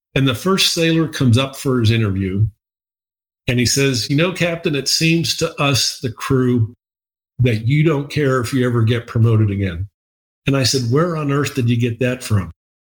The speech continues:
He said, "What you did for us yesterday, you had nothing to gain.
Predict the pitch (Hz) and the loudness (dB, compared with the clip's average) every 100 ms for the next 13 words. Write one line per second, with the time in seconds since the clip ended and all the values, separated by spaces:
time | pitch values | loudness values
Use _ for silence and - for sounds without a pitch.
0 | _ _ - 139 156 127 117 151 202 190 | _ _ -4 0 0 -2 0 0 0 2
1 | 175 143 147 156 151 147 139 123 - 135 | 2 2 0 -2 -4 0 0 0 0 0
2 | 131 - - 101 98 95 101 104 123 139 | 0 -2 0 0 0 -2 0 0 2 2
3 | 107 123 117 127 120 139 127 113 110 110 | 4 2 2 0 0 0 0 2 2 2
4 | 113 107 98 | 2 2 0